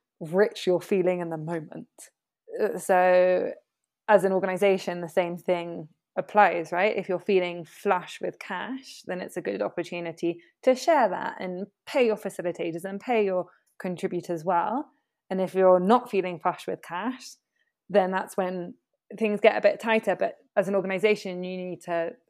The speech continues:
step away from the feeling and understand the reality.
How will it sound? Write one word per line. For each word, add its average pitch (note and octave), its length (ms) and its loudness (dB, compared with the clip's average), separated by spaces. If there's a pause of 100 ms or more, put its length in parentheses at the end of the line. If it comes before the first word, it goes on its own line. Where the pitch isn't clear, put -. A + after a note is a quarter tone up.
(120)
step - 300 -4
away F#3+ 140 2
from F3+ 160 -10
the E3 60 -8
feeling F3+ 560 -4 (340)
and F3+ 440 -2
understand F3 880 -4 (160)
the F3+ 100 2
reality. F#3 920 0